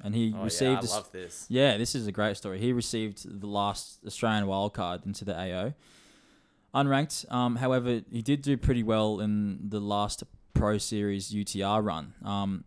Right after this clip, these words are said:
Speaker 1: out of the last forty-five matches he played,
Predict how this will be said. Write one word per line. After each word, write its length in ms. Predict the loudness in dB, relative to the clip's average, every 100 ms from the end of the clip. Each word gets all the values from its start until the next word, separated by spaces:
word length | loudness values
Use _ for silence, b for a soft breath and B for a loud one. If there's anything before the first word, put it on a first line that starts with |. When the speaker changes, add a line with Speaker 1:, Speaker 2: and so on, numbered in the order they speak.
| -8
Speaker 1:
out 140 | -4 -4
of 60 |
the 60 | -4
last 340 | -2 -2 -2 -8
forty-five 640 | -2 0 0 -2 -2 -2
matches 380 | -2 -6 -8 -8
he 80 | -2
played, 580 | -2 -2 -4 -4 -10